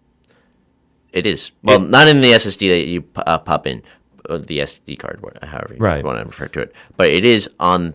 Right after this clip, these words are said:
Speaker 1: that actual drive that you have that's internal. Like, uh, you're an iPhone user and I'm an Android user. I happen to have the Nexus, which both of them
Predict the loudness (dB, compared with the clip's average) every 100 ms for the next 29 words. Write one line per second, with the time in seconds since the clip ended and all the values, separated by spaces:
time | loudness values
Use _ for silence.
0 | -2 -4 -4 -6 -6 -6 -6 -2 0 -2
1 | -6 -8 -8 -8 -8 -6 -8 -10 -14 -12
2 | -12 -14 -8 -4 -2 -2 -4 -8 -12 -20
3 | _ _ _ -4 -2 -2 -2 0 -2 -2
4 | -6 -6 -6 -6 -6 -8 -8 -6 -6 -6
5 | -8 -8 -10 -8 -8 -8 -8 -8 -8 -8
6 | -6 -6 -6 -8 -8 -10 -12 0 0 2
7 | -2 -4 -8